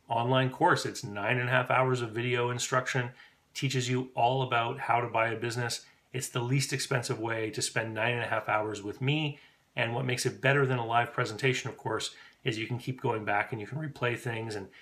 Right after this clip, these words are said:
as you're going through the investigation of a business that you find, you can keep replaying the modules and, and refresh your mind about what's going on at each stage.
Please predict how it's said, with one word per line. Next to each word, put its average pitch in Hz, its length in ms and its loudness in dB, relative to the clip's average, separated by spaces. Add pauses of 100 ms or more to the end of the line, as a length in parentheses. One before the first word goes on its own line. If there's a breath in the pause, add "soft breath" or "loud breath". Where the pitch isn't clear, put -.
(180 loud breath)
as 123 200 4
you're 123 100 0
going 127 460 2
through 127 240 2
the 117 80 -4
investigation 113 600 -2
of 107 80 -4
a 107 60 -4
business 107 340 -4
that 113 120 -4
you 151 160 -2
find, 110 320 0
you 113 60 -6
can 117 120 -6
keep 113 240 -6
replaying 113 420 -4
the 110 60 -6
modules 107 640 -2 (360 loud breath)
and, 107 280 -4
and 104 180 -4
refresh 107 340 -2
your 104 100 -4
mind 104 300 -4
about 98 180 -4
what's 104 200 -4
going 104 240 -6
on 101 200 -6
at 92 80 -10
each 95 180 -6
stage. 131 460 2